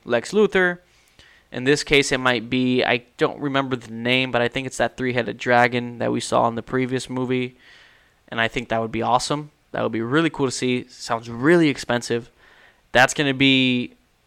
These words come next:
an epic action flick. You know what I mean? It's gonna be really cool. It's gonna be really cool. And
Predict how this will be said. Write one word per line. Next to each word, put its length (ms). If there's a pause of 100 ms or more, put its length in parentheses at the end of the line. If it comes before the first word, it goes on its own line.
(340)
an 80
epic 480
action 600 (1200)
flick. 440 (180)
You 160
know 120
what 120
I 40
mean? 220 (120)
It's 140
gonna 140
be 100
really 240
cool. 260 (440)
It's 140
gonna 100
be 60
really 200
cool. 280 (720)
And 440